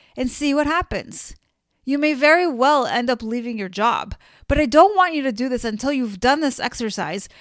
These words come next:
because it's not about running away from problems. I want you to think of yourself as someone who can solve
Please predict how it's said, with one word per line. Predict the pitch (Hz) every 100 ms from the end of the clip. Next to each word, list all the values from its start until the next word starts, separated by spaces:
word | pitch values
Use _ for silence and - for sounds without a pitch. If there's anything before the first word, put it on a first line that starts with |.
| -
because | 269 302 277
it's | 262
not | 277 330 427
about | 349 294 302 214
running | 233 240 240
away | 220 190
from | 196 233
problems. | 226 269 302 233 156 - - - _ _ _ _
I | - 277
want | 359 427 349
you | 349
to | 349
think | 302 294
of | 294
yourself | 269 262 220
as | 214
someone | - 262 277 277
who | 269
can | 240 214
solve | 208 247 226 226